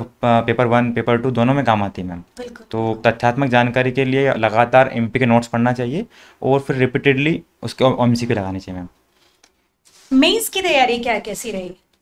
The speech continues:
Speaker 1: मैम
Speaker 2: पेपर वन से लेकर पेपर सिक्स तक पूरा?
Speaker 1: मैम, मेंस के लिए, अ, जब मैंने कोचिंग की थी तो पहले मैंने, अ, मैंने पूरा सिलेबस पढ़ा कोचिंग से,
Speaker 2: ठीक
Speaker 1: और
Speaker 2: है।
Speaker 1: कोचिंग के साथ जितना, अ, मेरे से मतलब संभव हो सका उतना मैंने कवर करने की कोशिश की, लेकिन, अ,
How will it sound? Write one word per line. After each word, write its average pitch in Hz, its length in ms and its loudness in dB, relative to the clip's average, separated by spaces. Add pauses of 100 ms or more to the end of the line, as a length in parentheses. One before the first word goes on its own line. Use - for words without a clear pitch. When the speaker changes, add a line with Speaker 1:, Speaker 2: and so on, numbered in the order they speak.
(300)
Speaker 1:
मैम 269 120 0
Speaker 2:
पेपर 294 200 -2
वन 269 160 -2
से 285 180 -6
लेकर 277 260 -8
पेपर 247 340 -8
सिक्स - 380 -10
तक 170 120 -12 (200)
पूरा? 220 260 -8 (800)
Speaker 1:
मैम, 139 120 -2
मेंस 139 300 0
के 151 120 -6
लिए, 151 280 0
अ, 117 400 0 (240)
जब 127 80 -4
मैंने 135 200 0
कोचिंग 120 420 -2
की 117 60 -4
थी 113 120 -14
तो 131 80 -4
पहले 120 300 -4
मैंने, 127 200 -2 (260)
अ, 110 180 -2 (100)
मैंने 117 200 0
पूरा 117 220 -2
सिलेबस 110 300 -2
पढ़ा 107 200 -2
कोचिंग 104 320 -8
से, 143 120 -12
Speaker 2:
ठीक - 380 -16
Speaker 1:
और 127 60 -4
Speaker 2:
है। 131 100 -10
Speaker 1:
कोचिंग 131 340 0
के 139 60 2
साथ 131 160 0
जितना, 123 300 -2 (280)
अ, 117 140 -2
मेरे 113 220 -2
से 127 120 -10
मतलब 123 180 -4
संभव 113 280 0
हो 113 80 2
सका 117 240 -4
उतना 117 240 -4
मैंने 113 280 -4 (380)
कवर 113 200 4
करने 110 240 -2
की 113 60 -6
कोशिश 104 260 -8
की, - 120 -8
लेकिन, 139 380 -2 (400)
अ, 110 140 -2